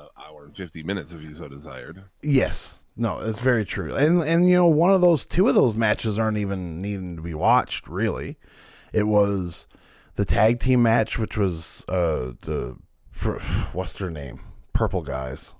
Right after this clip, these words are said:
Speaker 2: Can't remember, with Dominic Mysterio taking on, uh, Tyler Bate and, uh, Pete Dunne. Like, that was, you didn't need to watch that, even though it's probably one of the best matches on the show. It just wasn't anything exciting.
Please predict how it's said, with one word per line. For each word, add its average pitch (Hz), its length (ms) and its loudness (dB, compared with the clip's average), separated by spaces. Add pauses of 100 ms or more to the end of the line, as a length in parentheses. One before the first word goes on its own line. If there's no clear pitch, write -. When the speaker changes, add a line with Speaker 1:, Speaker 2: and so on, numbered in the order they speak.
(160)
Speaker 2:
Can't 50 180 -8
remember, 67 340 -10
with 69 160 -10
Dominic 80 380 -6
Mysterio 78 640 -8 (600)
taking 104 400 2
on, 95 420 2
uh, 80 540 2
Tyler 95 320 6
Bate 90 360 2
and, 82 440 -6 (640)
uh, 76 160 -4
Pete - 280 2
Dunne. 98 280 -2 (220)
Like, 90 220 2
that 113 180 4
was, - 240 0 (160)
you 135 160 2
didn't 143 180 4
need 131 160 6
to 120 60 2
watch 101 260 2
that, 98 240 2
even 120 200 2
though 104 80 4
it's 92 100 -2
probably 104 300 2
one 87 160 -4
of 78 60 -8
the 80 60 -6
best 85 300 -4
matches 85 280 -6
on 73 140 -8
the 73 60 -12
show. 87 260 -2
It 80 80 -6
just - 200 -10
wasn't 80 520 -4 (500)
anything 92 300 0
exciting. 90 500 -2